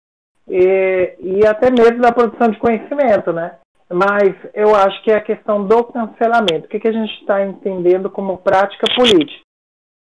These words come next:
As pessoas estão entendendo muitas vezes que, ai, a pessoa errou. Às vezes, hum, é, ao invés de mover os mecanismos adequados para enfrentar aquela situação,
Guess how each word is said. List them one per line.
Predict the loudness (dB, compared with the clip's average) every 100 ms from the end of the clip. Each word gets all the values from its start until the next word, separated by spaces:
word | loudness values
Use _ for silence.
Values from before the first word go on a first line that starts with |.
| _
As | -20
pessoas | -2 -2 0
estão | 0
entendendo | 0 0 -2 0 0 2 0
muitas | -2 -6 -6
vezes | 2 2 2 -6
que, | -2 0 2
ai, | 0 0 0
a |
pessoa | -2 -6 -2 -2
errou. | 0 -2 -2 -6 _ _ _ _
Às | -4 -2
vezes, | 2 4 4 0 -10 -10
hum, | -6 -6 -10 _
é, | 4 6 6
ao | 6 4
invés | 4 6 6 6
de | 2 0 4 4
mover | 4 4 2 6 6 6 2 -6 _ _
os | -6 -2
mecanismos | 0 0 -2 0 0 -2 -4
adequados | -4 -4 -4 -2 -2 -4 _
para | 0 0
enfrentar | -2 -8 -4 -2
aquela | -2 -2 -4 -6
situação, | _ -10 -10 -2 2 2 0 -6